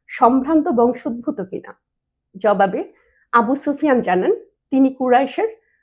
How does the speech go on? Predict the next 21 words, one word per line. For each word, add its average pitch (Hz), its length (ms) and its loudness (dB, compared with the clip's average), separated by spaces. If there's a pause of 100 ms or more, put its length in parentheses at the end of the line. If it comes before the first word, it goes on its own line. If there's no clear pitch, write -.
(160)
সম্ভ্রান্ত 294 600 2
বংশের 180 420 0
একজন। 165 400 -8 (1300)
এরপর 220 320 4
হেরাক্লিয়াস 214 600 0
প্রশ্ন 277 360 0
করেন, 143 300 -2 (400)
"তিনি 330 160 4
কি 349 180 -2
কখনো 349 280 2
মিথ্যা 269 400 2
বলেছেন?" 330 480 -2 (760)
উত্তরে 269 560 0 (600)
আবু 202 200 0
সুফিয়ান 254 440 0
বলেন, 240 340 4
"না, 185 260 0
তিনি 226 240 0
কখনোই 240 460 4
মিথ্যা 240 300 -2
বলেননি।" - 580 -8